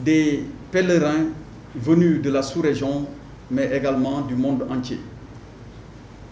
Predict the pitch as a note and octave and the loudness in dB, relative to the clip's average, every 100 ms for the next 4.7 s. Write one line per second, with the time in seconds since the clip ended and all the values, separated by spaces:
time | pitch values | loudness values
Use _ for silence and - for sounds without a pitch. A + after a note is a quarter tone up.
0 | - - - - - B2+ D3+ F3 F#3+ G3+ | -18 -18 -18 -18 -12 -4 -2 0 4 4
1 | F#3+ F3 D#3+ F#3 D3 - - - - D3 | 4 2 2 4 2 0 -10 -16 -8 -6
2 | D3 E3+ F3 E3 D#3 D#3+ D#3+ D#3+ C#3+ A#2+ | -2 0 4 6 6 4 4 4 4 0
3 | - - - - C3+ D3+ D3 C#3+ B2+ F#3+ | -8 -16 -18 -4 -2 0 -2 -2 0 0
4 | F3 E3+ C#3+ C#3 - D#3 | 0 2 2 0 -2 -2